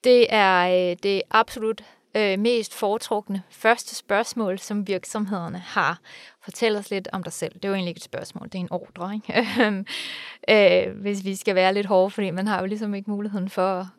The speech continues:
at gøre andet. Øhm, og jeg synes, din, det der med at lære den udenad,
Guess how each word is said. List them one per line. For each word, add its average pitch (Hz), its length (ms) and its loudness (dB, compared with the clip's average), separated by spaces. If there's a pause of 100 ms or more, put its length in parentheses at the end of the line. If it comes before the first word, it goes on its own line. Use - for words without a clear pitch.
(120)
at 202 100 2
gøre 180 240 4
andet. 170 320 -6
Øhm, 190 380 -2 (500)
og 196 420 6
jeg 208 120 -2
synes, 220 260 -6
din, 214 320 -2
det 220 220 2
der 214 100 2
med 190 320 0 (100)
at 190 120 -6
lære 180 200 0
den 190 200 -6 (440)
udenad, 214 340 0